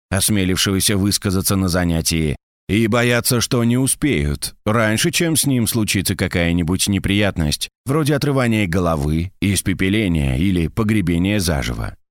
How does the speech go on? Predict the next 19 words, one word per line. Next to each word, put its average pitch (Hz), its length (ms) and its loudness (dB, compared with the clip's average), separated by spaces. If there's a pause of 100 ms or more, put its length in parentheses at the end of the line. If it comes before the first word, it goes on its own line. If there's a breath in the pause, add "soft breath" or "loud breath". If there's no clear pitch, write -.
(560)
Некоторые 113 680 0
открывают 120 680 0
и 139 140 2
закрывают 131 760 0
рты, 127 500 0
как 104 320 -2
рыбы. 62 420 -4 (480)
В 90 60 -2
задних 117 420 0
рядах 160 360 0
парочка 139 520 0
остроухих 117 680 0
эльфов, 87 480 -2 (200)
сидящая 87 580 0
рядышком, 113 680 0
делает 101 400 2
странные 92 500 0
жесты 85 400 0
руками. 60 600 -2